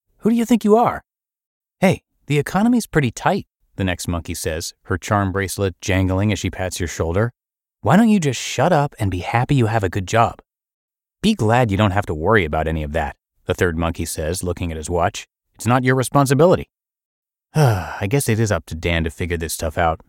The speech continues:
you say. The three monkeys love seeing your stance weaken. They pile on, shrieking all at once. "Why would you want all the responsibility of running a company? Why are you always so unsatisfied? Can't you just be happy with the way things are?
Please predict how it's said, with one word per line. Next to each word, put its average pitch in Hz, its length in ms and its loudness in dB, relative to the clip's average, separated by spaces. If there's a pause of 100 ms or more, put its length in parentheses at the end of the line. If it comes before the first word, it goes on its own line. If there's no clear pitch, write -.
you 82 120 -6
say. 80 360 -4 (600)
The 110 100 0
three 131 220 4
monkeys 120 400 6
love 98 320 -2
seeing 95 300 0
your 78 120 -6
stance - 440 -6
weaken. 90 340 -6 (380)
They 92 100 -6
pile 113 460 -2
on, 98 260 0
shrieking 110 480 2
all 98 160 4
at 82 80 -2
once. 90 380 -4 (520)
"Why 170 140 0
would 254 140 2
you 247 80 2
want 226 160 6
all 220 140 4
the 214 80 4
responsibility 180 800 2
of 127 80 0
running 165 260 6
a 135 60 4
company? 156 420 2 (540)
Why 165 160 4
are 254 60 2
you 233 160 0
always 120 260 2
so 95 160 0
unsatisfied? 95 880 0 (120)
Can't 202 200 0
you 233 80 2
just 180 180 -2
be 151 100 0
happy 98 360 0
with 107 160 2
the 95 80 0
way 92 160 2
things 95 260 2
are? 95 260 2